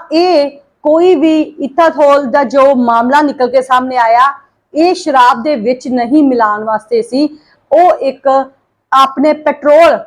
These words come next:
ਪੰਪ ਲਈ ਜਾ ਰਹੀ ਸੀ। ਲੇਕਿਨ ਇਹ ਜੋ ਅਫਵਾਹਾਂ ਝੂਠੀਆਂ ਉਡਾ ਦਿੱਤੀਆਂ ਪੰਜਾਬ ਸਰਕਾਰ ਵੱਲੋਂ, ਉਹਨਾਂ ਨੇ ਕਿਹਾ ਕਿ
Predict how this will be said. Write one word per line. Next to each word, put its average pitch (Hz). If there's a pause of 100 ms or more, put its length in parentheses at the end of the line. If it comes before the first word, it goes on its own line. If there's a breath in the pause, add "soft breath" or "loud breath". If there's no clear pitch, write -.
(120)
ਪੰਪ 262 (120)
ਲਈ 254 (100)
ਜਾ 196
ਰਹੀ 185
ਸੀ। - (300)
ਲੇਕਿਨ 269 (420)
ਇਹ 311
ਜੋ 254 (280)
ਅਫਵਾਹਾਂ 247 (380)
ਝੂਠੀਆਂ 285 (360)
ਉਡਾ 254
ਦਿੱਤੀਆਂ 254
ਪੰਜਾਬ 240
ਸਰਕਾਰ 220
ਵੱਲੋਂ, 202 (460)
ਉਹਨਾਂ 285
ਨੇ 277
ਕਿਹਾ 269
ਕਿ 269